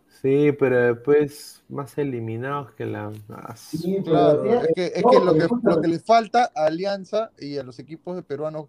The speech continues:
Speaker 3: digamos, populares como Cristal, Alianza, la U, es cerrar los partidos cuando estás ganando. No saben cerrar los partidos y les gana el nerviosismo, la ansiedad, no sé.
Speaker 2: Pero lo, lo, los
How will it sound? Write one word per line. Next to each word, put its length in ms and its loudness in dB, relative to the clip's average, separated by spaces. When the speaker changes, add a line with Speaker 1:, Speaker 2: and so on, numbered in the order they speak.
Speaker 3:
digamos, 520 -10
populares 600 -6
como 220 -14
Cristal, 420 -2
Alianza, 380 -2
la 140 -4
U, 240 -4
es 220 0
cerrar 400 6
los 160 0
partidos 600 -2
cuando 200 -6
estás 220 -8
ganando. 580 -8
No 240 -6
saben 380 -2
cerrar 300 -2
los 120 -6
partidos 560 -4
y 60 -8
les 200 -8
gana 540 -2
el 160 -8
nerviosismo, 760 -6
la 100 -4
ansiedad, 540 -6
no 200 -6
sé. 420 -10
Speaker 2:
Pero 340 -2
lo, 220 -6
lo, 520 -4
los 200 -8